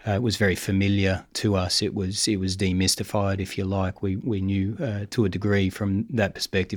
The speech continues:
what it was all about. So we grew up with it. We grew up in, in, in an army household. Of course, we, we moved regularly,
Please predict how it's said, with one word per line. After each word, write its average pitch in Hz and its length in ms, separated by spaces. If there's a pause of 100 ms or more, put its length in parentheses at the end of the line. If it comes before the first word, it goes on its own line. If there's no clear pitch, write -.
what 98 120
it - 120
was 110 100
all 104 240
about. 107 320 (140)
So - 160
we 101 80
grew 113 240
up 120 180
with 131 180
it. 151 220
We 113 320 (100)
grew 135 160
up 107 160
in, 113 200
in, 117 180
in 113 320
an 101 80
army 107 320
household. 107 540
Of - 100
course, 104 320
we, 104 200
we 117 200
moved 107 460
regularly, 110 560